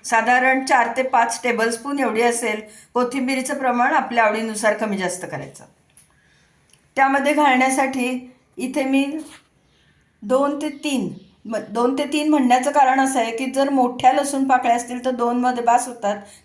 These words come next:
छोट्या असतील तर तीन, म्हणून मी ते दोन ते तीन असं बोलत असते. लसणाच्या पाकळ्या घेऊन त्याचे बारीक बारीक तुकडे करून घेतलेत. आलं एक इंच, त्याचंही बारीक काप करून घेतलेले आहेत.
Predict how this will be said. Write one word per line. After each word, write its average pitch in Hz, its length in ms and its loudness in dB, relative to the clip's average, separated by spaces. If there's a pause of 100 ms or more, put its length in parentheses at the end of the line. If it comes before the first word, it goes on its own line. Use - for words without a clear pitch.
छोट्या 262 280 0
असतील 202 340 -6
तर 277 60 0
तीन, 277 280 -2
म्हणून 233 260 -2
मी 277 180 -4
ते 277 80 -2
दोन 220 280 -4
ते 220 60 -6
तीन 247 260 -4
असं 233 240 -4
बोलत 190 280 -4
असते. - 360 -14 (600)
लसणाच्या 240 540 2
पाकळ्या 240 400 4
घेऊन 269 380 -2 (320)
त्याचे 226 240 -4
बारीक 208 360 2
बारीक 220 320 -4
तुकडे 233 240 -6
करून 185 280 -6
घेतलेत. 151 340 -12 (1040)
आलं 247 500 4
एक 269 220 0
इंच, 254 260 0 (460)
त्याचंही 233 380 0
बारीक 240 400 2
काप 247 240 2
करून 196 240 -2
घेतलेले 156 400 -6
आहेत. 160 100 -16